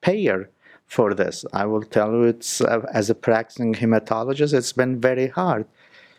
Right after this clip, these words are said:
to even prescribe some, and you have to go through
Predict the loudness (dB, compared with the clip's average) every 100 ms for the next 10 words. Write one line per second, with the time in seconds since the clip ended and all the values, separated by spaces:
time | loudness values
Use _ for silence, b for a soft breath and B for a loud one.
0 | b 0 2 4 2 0 2 0 0 0
1 | 2 2 -2 -4 -2 -2 2 2 2 -2
2 | -4 0 0 2 0